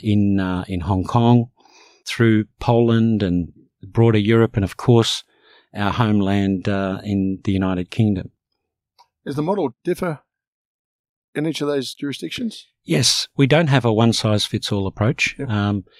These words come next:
Speaker 1: health systems are different around the world, and whilst we're involved broadly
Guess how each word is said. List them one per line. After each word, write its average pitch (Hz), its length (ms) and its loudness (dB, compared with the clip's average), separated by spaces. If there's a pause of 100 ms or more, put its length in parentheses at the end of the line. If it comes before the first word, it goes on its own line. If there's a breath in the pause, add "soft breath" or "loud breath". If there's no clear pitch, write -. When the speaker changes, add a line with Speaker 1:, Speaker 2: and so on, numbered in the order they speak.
(140 soft breath)
Speaker 1:
health 135 200 2
systems 95 640 0
are 92 140 -6
different 101 420 -2
around 98 360 -2
the 92 80 -2
world, 98 320 0
and 95 140 -2
whilst 107 460 -2 (480 soft breath)
we're 107 160 2
involved 104 540 0
broadly 110 600 2